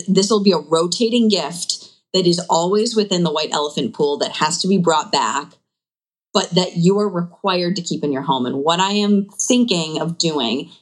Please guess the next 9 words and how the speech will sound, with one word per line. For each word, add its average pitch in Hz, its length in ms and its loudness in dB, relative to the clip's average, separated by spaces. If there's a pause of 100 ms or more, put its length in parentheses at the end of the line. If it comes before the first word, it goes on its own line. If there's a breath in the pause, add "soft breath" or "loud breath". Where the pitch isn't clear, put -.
is 175 160 0
trying 202 280 2
to 240 40 2
find 180 300 0
some 196 140 0
sort 196 180 0
of 160 120 -6
taxidermied 202 880 0
animal, 135 640 -4